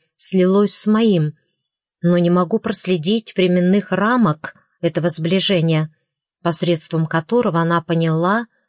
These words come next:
и победила мою обычную сдержанность. Самое сильное влияние, влияние зрения, ей недоступно.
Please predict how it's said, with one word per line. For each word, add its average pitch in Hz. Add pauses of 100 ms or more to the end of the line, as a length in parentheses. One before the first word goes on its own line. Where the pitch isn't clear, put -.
и 202
победила 196
мою 165
обычную 185
сдержанность. 151 (1200)
Самое 185
сильное 170
влияние, 165 (240)
влияние 175
зрения, 160 (200)
ей 160
недоступно. 165